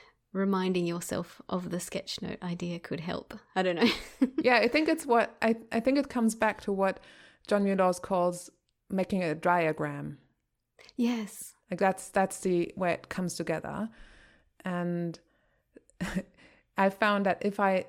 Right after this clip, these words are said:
Speaker 2: if I make really beautiful pictures, I really kind of hesitate sometimes to draw an arrow to it b-, because it kind of, I love the white space around the picture. <laughs> So,
Speaker 1: <laughs>
Speaker 2: so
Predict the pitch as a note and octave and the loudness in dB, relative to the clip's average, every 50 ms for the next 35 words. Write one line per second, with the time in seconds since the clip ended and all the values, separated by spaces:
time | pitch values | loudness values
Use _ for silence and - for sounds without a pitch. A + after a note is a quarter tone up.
0 | - - G3 F#3 E3+ F#3+ F#3 F#3 G3 G3 G3 G3+ G3+ G#3+ G#3+ G3 G3+ F#3+ G#3 G#3 | -6 -6 -6 -4 -2 -2 0 2 0 0 0 2 2 2 2 2 2 0 0 0
1 | G3+ G3 - G3 F#3+ - - A#3+ A#3 - - - G3+ F#3 F#3 - - - F#3+ F#3 | 0 0 -2 -4 -2 0 0 0 0 0 -2 0 0 0 0 -2 -4 -2 0 0
2 | F3+ F3 G3 G#3+ G#3 G#3 G3 F3+ - - G3+ F#3 F3 F3 E3 F#3+ G#3 G#3+ B3 B3+ | 2 2 2 2 4 2 2 0 -2 -4 -2 -2 -2 0 2 2 2 2 2 2
3 | B3 - F#3+ - - - F#3 F3 F3 - F3 E3+ F3 - - F#3 E3+ - F#3 F3+ | 2 2 0 0 0 -2 -4 -4 -2 -2 -2 -2 -2 -2 -4 -4 -2 0 2 4
4 | E3+ F3 F3 E3+ - - F#3 F#3+ F#3 F3+ F3+ - - F3 E3+ E3 D#3+ - - - | 4 4 4 2 2 2 4 4 4 2 2 0 -2 -2 0 -2 -2 -4 -8 -16
5 | _ - F#3+ E3+ G3 G#3 G3+ A3 G3+ G3+ F3 - - - A3 G#3 G3 F#3 - - | _ -10 -10 -6 -2 0 0 2 2 0 -2 -6 -4 -4 -2 -2 -2 -2 -6 -10
6 | _ - - G3 F#3+ F#3 G3 G#3+ G3 G3 G#3 F#3+ F3+ E3+ - - - - F3 F3 | _ -4 -2 0 4 4 4 4 4 2 2 2 2 2 0 -2 0 2 2 2
7 | E3+ - E3 F3 E3 D#3 - E3 - G#3+ - - - - F4+ E4 D#4+ D#4+ D4 C#4+ | 2 2 0 0 0 -2 -2 -2 -2 -2 -4 -2 -2 0 0 2 2 0 0 2
8 | C4+ C#4 G#3 - - C#4 F4 - - B3+ D#4 - - - C#4 - - - - - | 2 2 2 2 0 -6 -8 -8 -6 -8 -8 -6 -8 -10 -14 -14 -16 -14 -6 0
9 | - G#3+ G3+ G3 G3 G3 G3 - - | 4 4 6 6 6 4 2 0 -2